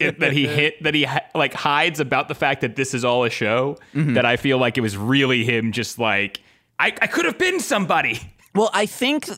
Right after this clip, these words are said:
Speaker 2: that's also Willie Ames's influence of being a comedian and on sitcoms. I think he was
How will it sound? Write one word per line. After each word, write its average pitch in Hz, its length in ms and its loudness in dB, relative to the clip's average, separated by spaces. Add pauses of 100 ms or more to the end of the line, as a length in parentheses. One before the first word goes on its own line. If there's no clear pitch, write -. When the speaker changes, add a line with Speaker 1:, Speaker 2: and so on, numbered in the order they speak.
Speaker 2:
that's 170 320 -2
also 170 340 0
Willie 147 480 2 (100)
Ames's 131 560 2
influence 113 640 0
of 101 240 -2
being 117 460 2 (360)
a 139 100 0
comedian 120 720 2
and 104 320 2
on 113 240 2
sitcoms. 98 960 -2 (300)
I 131 100 2
think 170 440 -2
he 151 280 0
was 127 320 0